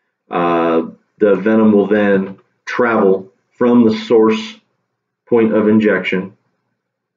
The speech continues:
to the nervous system, and it'll spread through the body via the nervous system. Uh, after around fifteen minutes to an hour, uh, depending on the toxicity, as in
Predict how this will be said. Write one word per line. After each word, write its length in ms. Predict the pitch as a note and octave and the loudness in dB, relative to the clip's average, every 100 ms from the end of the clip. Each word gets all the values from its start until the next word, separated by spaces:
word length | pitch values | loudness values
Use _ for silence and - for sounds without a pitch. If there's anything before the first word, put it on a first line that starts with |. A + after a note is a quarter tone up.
| _ _ _ - | _ _ _ -6
to 260 | A#2+ A2 F#2+ | 0 0 0
the 380 | F#2+ F#2 F2+ F2+ | -2 -2 -2 -2
nervous 380 | G#2+ A2+ F#2 | 0 0 0
system, 340 | - - - _ _ - | -4 -8 -14 _ _ -10
and 120 | F#2+ | -4
it'll 160 | F2 E2 | -2 -2
spread 680 | - - - A2 G2 F2 - | -6 -10 -2 0 0 -4 0
through 400 | A2+ A#2 A#2 A2 | 2 2 -2 -2
the 80 | A2 | -2
body 480 | G2 F#2 F2 F2+ - _ _ _ | 0 0 -2 -4 -14 _ _ _
via 180 | G2+ F#2+ | -2 0
the 80 | E2+ | 2
nervous 320 | E2 E2 - - | 0 -2 -4 -8
system. 340 | - - - _ _ _ _ _ _ _ _ - | -10 -12 -18 _ _ _ _ _ _ _ _ -6
Uh, 260 | E2+ E2 D#2 | -2 -2 -2
after 260 | G2 F#2+ | -4 0
around 300 | G2+ F#2 F#2 | 0 -2 -2
fifteen 440 | A#2+ A#2+ B2 A2+ G#2+ | -4 -2 -2 0 2
minutes 520 | A2+ G#2+ - - - - | 0 -2 -6 -18 -20 -10
to 160 | - | -4
an 160 | F2 - | -2 -2
hour, 440 | G2 A2 C3+ D3 - - - - | -2 0 0 -2 -8 -20 -20 -10
uh, 220 | F2 F2 | -8 -6
depending 400 | G2 A#2 G#2+ F#2+ | -4 -2 0 0
on 300 | F#2+ F#2 F2+ | 0 0 0
the 300 | F#2 F#2+ F#2 - | -2 -4 -8 -8
toxicity, 720 | F#2 F2 G#2+ G#2+ A2 G#2+ G#2+ - | -6 -4 -2 -2 -2 -4 -4 -12
as 260 | F#2+ F2+ | -6 -2
in 380 | F#2 F2 F2+ F2+ | 0 0 -2 -6